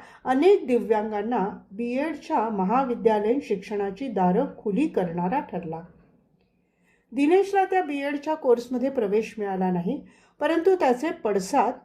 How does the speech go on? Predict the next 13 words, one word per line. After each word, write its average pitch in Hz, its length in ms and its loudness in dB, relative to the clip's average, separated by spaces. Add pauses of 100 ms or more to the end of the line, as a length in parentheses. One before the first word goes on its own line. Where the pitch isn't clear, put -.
पुढच्या 233 340 0
वर्षी 220 340 0
उमटले. 180 480 -2 (720)
दिनेशच्या 277 540 2
लढ्यापासून 233 720 2
प्रेरणा 190 520 2
घेऊन 208 320 6 (320)
आमचा 262 340 2
दुसरा 277 540 0 (120)
दृष्टिहीन 240 560 2
मित्र 254 320 2 (420)
गोकुलसिंग 277 800 4
गिरासे 208 920 0